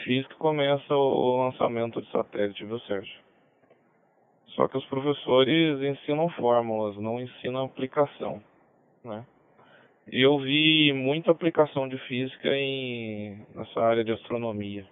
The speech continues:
Por isso que eu acabei me interessando nessa área, né? É... Acho que o Sierra, Sierra, Sierra Vitor aí fez comentários da lei de Ohm, né?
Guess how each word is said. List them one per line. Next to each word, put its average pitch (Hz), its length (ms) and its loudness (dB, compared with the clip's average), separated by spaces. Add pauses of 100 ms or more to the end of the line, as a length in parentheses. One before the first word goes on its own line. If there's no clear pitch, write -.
Por - 120 -8
isso 113 200 -8
que 127 360 -6
eu 120 120 0
acabei 117 340 -4
me 117 180 -10 (220)
interessando 117 760 -4 (720)
nessa 113 320 -4
área, - 320 2 (360)
né? 117 160 -14 (1040)
É... 113 1040 4 (1900)
Acho - 140 -14
que 80 60 -10
o - 60 -10
Sierra, 113 380 8 (120)
Sierra, 107 240 -2 (420)
Sierra 110 300 -2
Vitor 110 400 -2
aí 113 80 0
fez 113 240 -2
comentários 110 640 0
da 110 100 2
lei 110 160 -2
de 110 140 -2
Ohm, 131 340 2
né? 147 220 -4